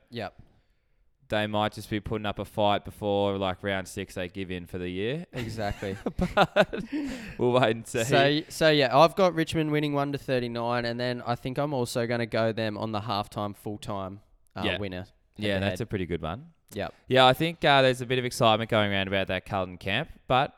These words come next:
Speaker 2: yeah, well, you never know what happens, especially without the crowd there too. Richmond play well in front of a big home crowd,
Speaker 1: Yeah,
Speaker 2: so.
Speaker 1: exactly.
Speaker 2: Um,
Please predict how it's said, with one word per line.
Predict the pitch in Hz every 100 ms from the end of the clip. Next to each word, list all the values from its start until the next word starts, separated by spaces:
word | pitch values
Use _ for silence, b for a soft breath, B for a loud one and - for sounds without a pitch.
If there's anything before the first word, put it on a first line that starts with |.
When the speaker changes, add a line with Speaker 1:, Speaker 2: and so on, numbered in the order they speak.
| -
Speaker 2:
yeah, | 139 135
well, | 127 123
you | 113 120
never | 117 104
know | 101 95
what | 90
happens, | 90 98 92
especially | 104 - 113 -
without | 110 110 98
the |
crowd | - 104 92 92
there | 95 87
too. | - 104 110
Richmond | 107 - 104 98
play | 98
well | 90 85 85
in |
front | 85 92 85
of |
a | 85
big | - 90 80
home | 82 73
crowd, | - -
Speaker 1:
Yeah, | 117
Speaker 2:
so. | 104
Speaker 1:
exactly. | 98 82 95 - 95 92 b b b b b -
Speaker 2:
Um, | 107 107 107 104 104